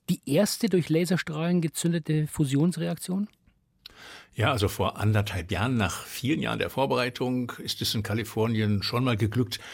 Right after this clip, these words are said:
Speaker 2: zumindest halbwegs viele Fusionsreaktionen in so einem Wasserstoffkügelchen hervorzurufen. Aber damals war das noch ein Minusgeschäft. Es kamen nur etwa siebzig Prozent an Fusionsenergie heraus,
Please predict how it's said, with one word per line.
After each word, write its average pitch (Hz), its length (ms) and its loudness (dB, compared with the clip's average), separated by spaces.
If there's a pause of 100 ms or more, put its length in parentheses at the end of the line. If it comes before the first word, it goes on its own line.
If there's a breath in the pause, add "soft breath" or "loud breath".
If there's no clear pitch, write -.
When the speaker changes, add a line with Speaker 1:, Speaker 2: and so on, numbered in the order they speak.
(140 loud breath)
Speaker 2:
zumindest 104 520 2
halbwegs 104 400 -2
viele 131 360 -2
Fusionsreaktionen 110 1080 -2
in 107 120 -4
so 110 100 0
einem 90 180 0
Wasserstoffkügelchen 104 840 -4 (240 loud breath)
hervorzurufen. 151 880 0 (320 loud breath)
Aber 104 220 2
damals 104 300 2
war 104 80 2
das 101 200 0
noch 104 120 0
ein 92 200 2
Minusgeschäft. 139 800 -2
Es - 140 -6
kamen 110 420 -2
nur 110 120 0
etwa 104 380 -2
siebzig 123 480 -2
Prozent 151 420 -4
an 123 140 0
Fusionsenergie 113 880 -2
heraus, 104 380 -2